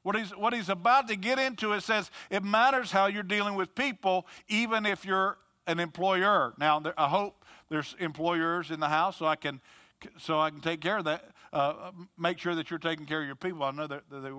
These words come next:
there are. There's a lot of us in, in the room. Um, but one thing I want to say, and I don't have time to teach this, but I'm gonna just say just a little sentence, and that is the creative image of God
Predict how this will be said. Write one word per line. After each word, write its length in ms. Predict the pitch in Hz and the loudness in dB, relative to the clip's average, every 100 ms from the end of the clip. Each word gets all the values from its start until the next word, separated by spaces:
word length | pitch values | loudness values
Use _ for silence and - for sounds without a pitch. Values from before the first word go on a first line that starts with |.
| - 170 143 | -14 -16 -10
there 160 | 139 | -4
are. 180 | 139 135 | -4 -4
There's 180 | 127 123 | -8 -14
a 40 | |
lot 280 | 135 139 139 | -8 -6 -4
of 200 | 123 123 | -6 -8
us 140 | 117 | -14
in, 180 | 131 127 - | -20 -20 -18
in 60 | 131 | -16
the 80 | 123 | -14
room. 360 | 131 127 101 - _ _ _ - _ - | -14 -12 -14 -18 _ _ _ -20 _ -12
Um, 300 | 123 113 117 _ _ _ _ _ _ _ _ _ _ _ _ _ _ - - - _ _ _ _ | -8 -8 -10 _ _ _ _ _ _ _ _ _ _ _ _ _ _ -20 -20 -20 _ _ _ _
but 80 | 127 | -6
one 180 | 151 160 | -4 -4
thing 160 | 180 | -2
I 60 | 170 | -2
want 180 | 156 139 | -4 -6
to 60 | |
say, 200 | - 147 | -4 -4
and 80 | 147 | -2
I 60 | 147 | -4
don't 160 | 147 | -6
have 140 | 139 135 | -8 -6
time 180 | 139 | -8
to 160 | 123 135 | -6 -12
teach 140 | 131 | -12
this, 260 | 135 127 - - | -10 -12 -12 -10
but 200 | 123 123 _ _ _ | -10 -10 _ _ _
I'm 160 | - 127 | -16 -14
gonna 160 | 117 107 - | -14 -16 -14
just 200 | 120 - | -14 -10
say 160 | 120 110 | -10 -10
just 280 | 127 117 | -14 -18
a 60 | 117 | -16
little 240 | 113 117 | -14 -16
sentence, 440 | 101 135 110 107 - | -14 -12 -12 -12 -14
and 100 | 117 | -8
that 160 | 120 | -6
is 220 | 117 110 - - - - | -6 -12 -16 -20 -20 -20
the 60 | 123 | -16
creative 560 | - 151 156 202 214 180 | -8 -4 -2 -4 -6 -8
image 340 | 170 160 131 | -8 -8 -10
of 160 | 127 110 | -12 -4
God 400 | 135 131 123 | 0 2 0